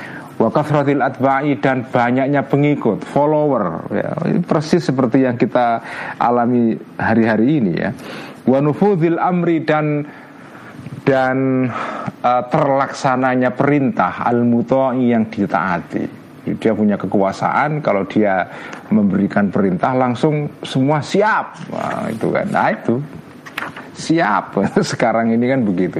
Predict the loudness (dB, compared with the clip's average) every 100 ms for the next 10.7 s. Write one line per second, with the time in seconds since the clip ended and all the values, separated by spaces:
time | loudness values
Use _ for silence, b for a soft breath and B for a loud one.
0 | -6 -8 -14 B B B B B B B
1 | B B B -20 -14 -4 0 2 2 0
2 | -4 -2 0 2 0 0 -2 -2 0 2
3 | 2 2 0 0 -6 0 2 2 0 0
4 | 0 2 2 2 2 2 2 0 -8 -16
5 | -18 -18 -8 2 4 4 2 -2 -8 -6
6 | -6 -6 -6 0 2 2 2 0 0 0
7 | 2 0 2 2 2 2 2 2 2 2
8 | 2 2 2 2 2 0 0 0 0 -2
9 | -4 -10 -12 -14 B B B B B B
10 | -2 0 2 2 0 -2 -8